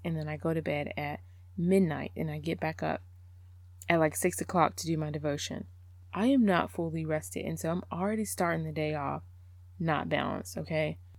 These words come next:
So the house will never in its entirety be clean. So there is no reason to deplete yourself or deprive yourself of sleep to do it.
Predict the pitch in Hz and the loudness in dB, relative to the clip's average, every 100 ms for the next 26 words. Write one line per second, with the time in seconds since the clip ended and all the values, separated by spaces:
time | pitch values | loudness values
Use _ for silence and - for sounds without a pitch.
0 | - - 165 151 175 - - - - - | -16 4 6 6 2 -8 -20 -20 -6 2
1 | 180 202 220 233 - - - - - 190 | 4 4 2 -2 -8 -16 -20 -20 -8 0
2 | 180 175 180 180 185 160 147 156 - - | 2 2 6 8 8 6 4 -2 -12 -20
3 | - - 180 185 - 175 - 170 151 156 | -6 4 6 6 2 -4 2 4 4 2
4 | 151 147 147 - 151 - 180 - - - | -4 -4 -6 -4 -4 -2 -6 -10 -20 -20
5 | - - - 165 170 160 156 160 165 180 | -20 -16 -2 4 6 4 2 -2 2 4
6 | 208 214 208 180 160 156 - 160 156 151 | 4 4 4 2 0 -2 -4 -4 -2 -6
7 | - - - - - - 165 175 - 220 | -10 -16 -20 -20 -20 -14 2 2 4 4
8 | 226 - 185 - 147 147 - 165 - 208 | 4 2 0 4 4 4 0 -6 0 2
9 | 214 185 - 156 156 156 151 - 156 143 | 2 0 0 -2 0 -4 -4 0 0 0
10 | - - - 160 147 151 139 135 | -6 -18 -8 -6 -2 0 0 -2